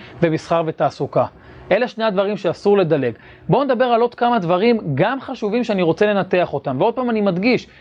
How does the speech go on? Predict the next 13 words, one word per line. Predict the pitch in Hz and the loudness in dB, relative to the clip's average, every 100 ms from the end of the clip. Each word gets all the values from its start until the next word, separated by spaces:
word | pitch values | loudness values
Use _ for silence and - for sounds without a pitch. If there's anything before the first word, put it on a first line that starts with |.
| - - - | -20 -18 -4
חלק | 208 240 | -2 -2
מהניתוחים | 240 247 233 208 233 233 | -4 -6 -6 -2 0 2
הם, | 214 | 4
אה, | 208 202 | 4 4
עבודה | 185 180 196 | 2 0 0
אינטרנטית, | 202 196 185 208 220 220 - - - | 0 -2 0 0 0 -4 -6 -8 0
וחלק | 151 196 226 214 | 0 2 -2 -2
מהניתוחים | 202 185 170 208 180 | -6 -4 -2 0 2
זה | 175 | 2
עבודת | 147 151 170 175 - | 0 0 0 0 -2
שטח. | 170 156 120 - - - - - - - - - - | -2 -2 -6 -10 -18 -20 -20 -20 -20 -16 -14 -14 -6
חינוך. | - 247 294 302 101 - _ _ _ _ - - 175 | 0 2 2 0 -2 -16 _ _ _ _ -20 -2 2
מה | 269 | 4